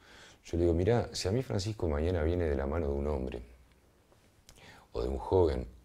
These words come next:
como él, cuando tenga la edad que tenga que tener, y me diga que con este hombre él va a ser realmente feliz, y mi hijo es un hombre trabajador,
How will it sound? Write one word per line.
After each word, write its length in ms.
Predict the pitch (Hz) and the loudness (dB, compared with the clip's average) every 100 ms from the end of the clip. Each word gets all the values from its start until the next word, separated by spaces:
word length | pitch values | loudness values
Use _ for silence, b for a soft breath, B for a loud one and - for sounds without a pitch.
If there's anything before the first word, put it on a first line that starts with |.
| _ | _
como 300 | - 60 62 | -8 -4 0
él, 200 | 67 64 | 0 0
cuando 280 | 58 62 60 | -4 -6 -6
tenga 180 | 65 69 | -4 -4
la 100 | 65 | 0
edad 140 | 71 | 0
que 80 | 64 | 0
tenga 180 | 69 65 | -2 -2
que 120 | 65 | -4
tener, 320 | 67 67 67 - B B B | -4 -6 -6 -10 B B B
y 100 | - | -2
me 140 | 73 76 | 2 4
diga 360 | 92 87 73 | 6 6 4
que 280 | - 76 73 - - | 4 0 0 -6 -10
con 220 | - 78 | 0 4
este 260 | 139 139 82 | 4 4 0
hombre 360 | 80 73 65 73 | 2 0 -2 2
él 220 | 92 95 | 4 4
va 60 | 73 | 2
a 20 | |
ser 280 | - 80 78 - | -2 -4 -4 -6
realmente 640 | 71 82 90 80 82 76 | 0 2 2 0 -2 -6
feliz, 460 | 76 73 76 69 - B B B - | -4 0 0 -2 -8 B B B -4
y 80 | 76 | 2
mi 80 | 78 | 4
hijo 140 | 82 | 4
es 100 | 73 | 4
un 80 | 78 | 4
hombre 180 | 76 71 | 4 4
trabajador, 720 | - 71 65 71 82 80 | 6 4 6 6 6 6